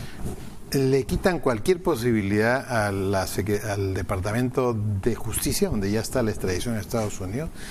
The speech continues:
de que la puedan devolver. Y eso es muy bueno para los efectos que queremos y para lo que hemos estado defendiendo. Ha habido hace un mes en el Perú, y a-,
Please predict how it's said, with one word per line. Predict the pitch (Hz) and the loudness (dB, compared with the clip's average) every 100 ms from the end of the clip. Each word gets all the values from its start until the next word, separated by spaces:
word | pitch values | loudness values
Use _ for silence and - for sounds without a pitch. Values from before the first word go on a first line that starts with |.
| - - | -8 -2
de | 107 | -2
que | 101 | 0
la | 98 95 | -2 0
puedan | 135 147 | -2 0
devolver. | 156 87 92 170 190 135 - - - - - 127 | 0 0 -2 -4 -4 -4 -4 -4 -4 -6 -2 2
Y | 170 | 2
eso | 175 156 | 2 0
es | |
muy | 151 160 | 2 2
bueno | 156 156 151 160 | 4 2 2 2
para | 135 104 | 2 2
los | 90 101 | 0 0
efectos | 110 123 117 | 0 2 2
que | 107 | 2
queremos | 110 104 104 143 - - - | 0 0 0 -2 -4 -10 -4
y | 139 | -2
para | 120 113 110 | 2 2 2
lo | 101 | 0
que | 107 | 0
hemos | 135 147 110 | 0 0 0
estado | - 135 143 | 0 2 4
defendiendo. | 139 127 123 214 175 98 - - - - - | 2 0 2 2 0 -4 -8 -10 -10 -4 2
Ha | 170 | 4
habido | 180 196 185 175 | 4 4 2 0
hace | - 160 | -2 -2
un | 160 | 0
mes | 175 - 160 | 0 0 0
en | 139 | 0
el | 127 | 2
Perú, | 131 165 156 | 2 2 2
y | 107 | 4
a-, | 101 | 2